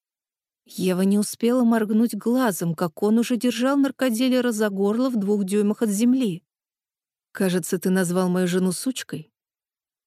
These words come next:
Единственным ответом послужило жалобное мычание торговца,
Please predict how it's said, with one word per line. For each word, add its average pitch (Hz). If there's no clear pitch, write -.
Единственным 233
ответом 277
послужило 247
жалобное 220
мычание 214
торговца, 202